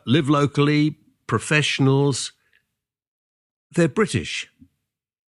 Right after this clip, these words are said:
It doesn't happen if you have a Polish builder or a builder from other, they turn up and they do the work. I thought,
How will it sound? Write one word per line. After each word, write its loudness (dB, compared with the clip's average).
It -2
doesn't 0
happen 2
if 2
you 4
have -2
a 0
Polish -2
builder -2
or 2
a -2
builder 2
from 2
other, 0
they 2
turn 0
up 0
and 2
they 2
do 4
the 2
work. -4
I 0
thought, -12